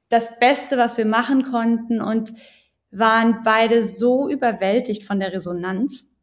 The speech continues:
die das Ganze erhalten hat und dem Support und wie unfassbar viele Menschen das geteilt haben. Also auch, ja, Leute, die uns noch gar nicht kannten und sich irgendwie so für uns eingesetzt haben. Also ich war total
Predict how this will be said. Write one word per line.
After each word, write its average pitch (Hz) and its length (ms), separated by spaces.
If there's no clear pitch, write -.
die 196 140
das 190 200
Ganze 190 280
erhalten 196 460
hat 208 120
und 202 160
dem 202 120
Support - 760
und 202 220
wie 208 200
unfassbar 254 580
viele 220 260
Menschen 214 340
das 202 160
geteilt 302 680
haben. 196 420
Also 202 200
auch, 214 160
ja, 294 220
Leute, 269 240
die 240 140
uns 247 200
noch 262 140
gar 254 100
nicht 262 200
kannten 269 840
und 254 280
sich 262 200
irgendwie 254 260
so 233 260
für - 200
uns 285 200
eingesetzt 254 680
haben. 233 160
Also 240 140
ich 240 160
war 226 160
total 254 840